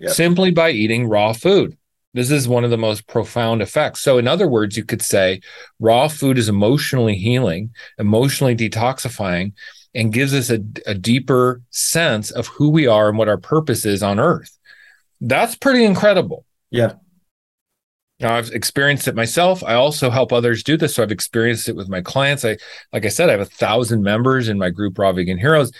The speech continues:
Speaker 2: I see them all going through it too.
Speaker 1: Yeah.
Speaker 2: This is what the community's for, is to help each other, of course, with accountability on the, this mega journey of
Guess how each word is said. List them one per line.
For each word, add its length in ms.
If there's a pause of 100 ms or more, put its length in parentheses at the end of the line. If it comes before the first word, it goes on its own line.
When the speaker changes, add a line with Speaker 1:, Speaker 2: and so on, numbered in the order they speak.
(240)
Speaker 2:
I 120
see 280
them 240
all 180
going 280
through 280
it 140
too. 360 (300)
Speaker 1:
Yeah. 140
Speaker 2:
This 160
is 140
what 260
the 100
community's 640
for, 280
is 100
to 80
help 240
each 140
other, 180
of 100
course, 300
with 320
accountability 720
on 200
the, 200
this 240
mega 420
journey 540
of 200